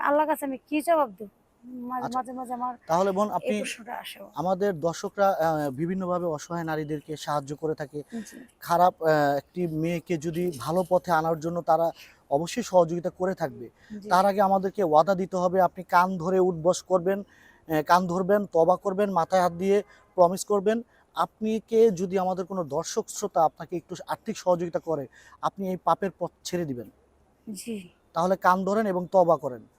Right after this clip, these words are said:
Speaker 2: মাথায় হাত দিয়ে প্রমিস দেন। কান ধরেন।
Speaker 1: হ্যাঁ, আমি কান ধরে বলবো যে আমি এরকম সহযোগিতা পাইলে, একটা দোকান টোকান দিতে পারলে আমি মানে এটা ছেড়ে দিই, এই পথটা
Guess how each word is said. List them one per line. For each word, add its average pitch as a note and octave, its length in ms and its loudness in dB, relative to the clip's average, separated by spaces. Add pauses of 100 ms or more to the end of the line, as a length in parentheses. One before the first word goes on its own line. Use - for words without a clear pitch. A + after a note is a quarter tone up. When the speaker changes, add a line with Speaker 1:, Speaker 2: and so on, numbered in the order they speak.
(140)
Speaker 2:
মাথায় E3 240 0
হাত F3 140 2
দিয়ে F3+ 180 -2
প্রমিস D#3 340 0
দেন। A#2 120 -14 (2750)
কান D#3 200 -4
ধরেন। G#3+ 200 -2 (1400)
Speaker 1:
হ্যাঁ, B3 460 -4 (100)
আমি B3 120 -8 (140)
কান C4 120 2 (120)
ধরে B3 160 2 (120)
বলবো B3+ 240 0 (160)
যে A#3+ 80 2 (180)
আমি A3+ 220 -8 (420)
এরকম A3+ 280 -4 (120)
সহযোগিতা A#3 500 -6
পাইলে, A3+ 160 0
একটা A3 260 0
দোকান A#3 280 -6
টোকান A3 260 -2
দিতে A#3 240 -14
পারলে C#4 280 -4 (180)
আমি G#3+ 180 -14 (1080)
মানে A3 260 -10 (340)
এটা G#3 160 -6 (120)
ছেড়ে A#3 240 -6
দিই, A3+ 120 -4
এই G#3+ 100 -8
পথটা A3 200 -10